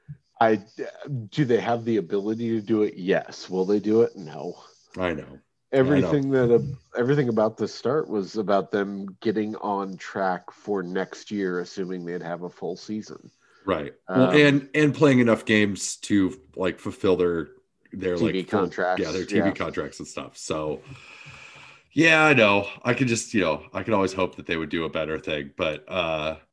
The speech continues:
Speaker 1: No, I mean, they would have to not have those T V contracts to probably <laughs> fix that. Uh, we shouldn't, uh, the T V contracts that allow you,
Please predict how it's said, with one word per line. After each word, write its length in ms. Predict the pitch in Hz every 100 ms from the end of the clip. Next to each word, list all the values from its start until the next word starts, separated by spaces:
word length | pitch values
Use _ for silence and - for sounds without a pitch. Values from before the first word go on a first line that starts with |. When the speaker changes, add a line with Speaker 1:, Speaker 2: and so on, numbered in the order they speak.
| _ _ -
Speaker 1:
No, 280 | 139 127 113
I 60 |
mean, 220 | 107 110
they 120 | 104 113
would 140 | 110
have 220 | 113 107
to 80 | 110
not 220 | 104 110 92
have 180 | 98
those 220 | 101 92 -
T 180 | 110
V 240 | 90 104 107
contracts 640 | 107 90 85 101 - - -
to 80 |
probably 600 | - 143 113 123 123 - -
<laughs> 240 | - -
fix 280 | - - -
that. 560 | 107 95 - - - - 107 120 127 - - 165 147 _ _ _ - - 165
Uh, 240 | 139 131
we 160 | 135 147
shouldn't, 320 | - 156 143 113
uh, 180 | 123 95 -
the 540 | 135 143 107 120 113 98
T 140 | -
V 160 | 117 113
contracts 560 | 110 104 87 98 - -
that 200 | 107 -
allow 300 | 101 101 101
you, 480 | 117 165 110 95